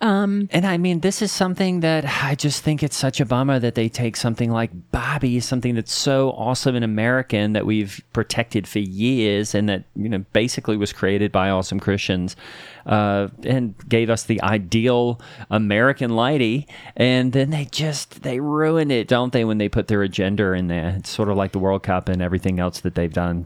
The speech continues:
Speaker 2: Same
Speaker 1: And,
Speaker 2: thing with
Speaker 1: and James
Speaker 2: Bud Light.
Speaker 1: Dobson said, you know, that, like, the, the movie has foul language in it.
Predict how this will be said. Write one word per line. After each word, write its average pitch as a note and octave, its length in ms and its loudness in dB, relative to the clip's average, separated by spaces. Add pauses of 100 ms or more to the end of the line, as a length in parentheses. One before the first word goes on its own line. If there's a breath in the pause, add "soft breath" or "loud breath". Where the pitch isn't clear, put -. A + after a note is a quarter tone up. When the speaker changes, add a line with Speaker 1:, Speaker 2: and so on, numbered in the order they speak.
(120)
Speaker 2:
Same C#4+ 200 2
Speaker 1:
And, E4+ 80 -2
Speaker 2:
thing - 120 0
with F2+ 160 -2
Speaker 1:
and E4 220 -2
James C4 300 0
Speaker 2:
Bud - 20 -
Light. F#3 100 2
Speaker 1:
Dobson E4 420 0
said, C#4 600 0
you A#3 140 -2
know, A3+ 200 0
that, G#3+ 240 0
like, F#3+ 280 0 (260 loud breath)
the, F#3+ 260 2
the G3 160 2
movie A3+ 280 4
has F#3+ 180 0
foul F3+ 260 4
language F#3 500 2
in C4 140 4
it. E4+ 160 -4